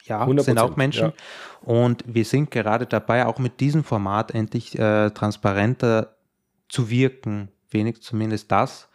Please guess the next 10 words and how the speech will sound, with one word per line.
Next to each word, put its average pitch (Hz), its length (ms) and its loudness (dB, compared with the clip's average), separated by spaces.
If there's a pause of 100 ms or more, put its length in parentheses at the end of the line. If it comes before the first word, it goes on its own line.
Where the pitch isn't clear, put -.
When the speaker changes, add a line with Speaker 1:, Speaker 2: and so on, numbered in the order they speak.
(360)
Speaker 1:
Ob 127 240 0
wir 135 80 4
das 117 400 -2
zu 117 120 -6
hundert 123 200 -2
Prozent 113 360 -4
schaffen, 107 560 -4
das - 180 -6
glaube 104 240 2
ich - 160 -14